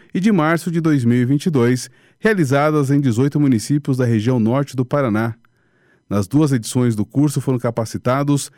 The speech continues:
cento e trinta e quatro professores do ensino fundamental, com a disseminação para aproximadamente quatro mil alunos.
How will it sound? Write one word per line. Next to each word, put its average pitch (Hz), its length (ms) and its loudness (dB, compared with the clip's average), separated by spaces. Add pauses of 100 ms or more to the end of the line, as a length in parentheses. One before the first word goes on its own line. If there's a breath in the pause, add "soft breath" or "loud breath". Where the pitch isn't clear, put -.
(220 soft breath)
cento 202 360 -2
e 180 40 0
trinta 160 240 -2
e 127 40 0
quatro 131 220 -2
professores 127 540 -2
do 110 100 0
ensino 113 240 -2
fundamental, 139 720 0 (260 soft breath)
com 170 120 0
a - 20 2
disseminação 165 680 0
para 147 180 0
aproximadamente 139 640 -2
quatro 139 380 -2
mil 135 220 4
alunos. 101 640 -4